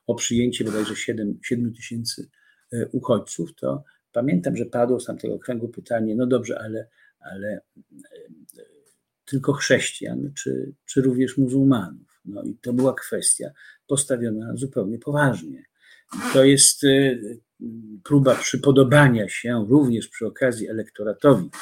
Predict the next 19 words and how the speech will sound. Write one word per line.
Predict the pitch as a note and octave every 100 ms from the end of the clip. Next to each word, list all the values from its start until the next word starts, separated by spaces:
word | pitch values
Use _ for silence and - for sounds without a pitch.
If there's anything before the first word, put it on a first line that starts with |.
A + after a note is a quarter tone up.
| - - _ -
pisowskiemu | C3+ C3+ - - B2 D3
była | D#3+ E3
tak | F#3 D3
żenująca, | C#3+ D#3+ D3+ C#3+ F#2 - -
tak | -
straszna | - - C#3 G2+ - F2+
właściwie, | F2+ - - C#3+ - C#3+ - _ _
że | -
takiego | C3 C#3+ G#3 A3 D#3+ -
kryzysu | - C3 D#3+ F3 E3+
kultury | - C#3 D#3 D3+
myśmy | D3 C#3
naprawdę, | C3+ B2+ B2 C#3 C#3 C3+
uważam, | - G#2 G#2 A2
że | G2
nie | G2+ G2+
mieli. | G2 - - _ _ _ -
I |
dlatego, | A#2 B2 D3+ D3 D3